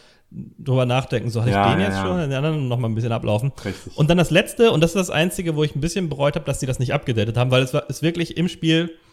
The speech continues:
Speaker 1: so gut wie nichts abgedatet. So ein paar Bilder an der Wand in SpongeBobs Haus, die dann durch so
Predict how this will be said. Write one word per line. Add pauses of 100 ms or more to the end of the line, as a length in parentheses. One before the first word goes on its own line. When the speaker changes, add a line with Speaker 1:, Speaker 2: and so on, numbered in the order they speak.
(460)
Speaker 1:
so
gut
wie
nichts
abgedatet.
So
ein
paar
Bilder
an
der
Wand
in
SpongeBobs
Haus,
die
dann
durch
so